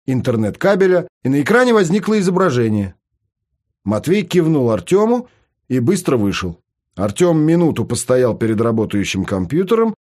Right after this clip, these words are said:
и тут раздался стук в дверь. Артем глянул на дверь и громко произнес:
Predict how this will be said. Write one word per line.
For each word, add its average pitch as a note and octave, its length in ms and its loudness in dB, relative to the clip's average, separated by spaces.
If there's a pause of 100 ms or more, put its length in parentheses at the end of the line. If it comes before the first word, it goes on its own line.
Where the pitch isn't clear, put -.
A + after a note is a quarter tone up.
(260)
и A2+ 120 -2
тут - 240 0
раздался D#3 500 0
стук C3 260 -4
в G#2 100 -2
дверь. F#2+ 380 -6 (540)
Артем F3 420 -2
глянул C3+ 460 0
на A#2+ 140 0
дверь F3 260 2
и C3+ 40 0
громко C3 340 0
произнес: A#2+ 680 -2